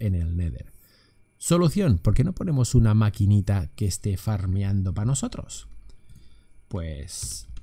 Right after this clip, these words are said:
así mismo lo vamos a hacer. Tenemos unos láseres del Industrial Foregoing que nos van a servir para esto. Y necesitemos,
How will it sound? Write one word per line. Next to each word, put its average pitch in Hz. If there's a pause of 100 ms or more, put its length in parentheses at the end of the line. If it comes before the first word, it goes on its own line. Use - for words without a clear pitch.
(260)
así 107
mismo 151
lo 117
vamos 98
a 87
hacer. - (760)
Tenemos 151 (200)
unos 131
láseres 113 (1700)
del 110
Industrial 123
Foregoing 113
que 117
nos 113
van 123
a 135
servir 117
para 82
esto. - (500)
Y 160
necesitemos, 170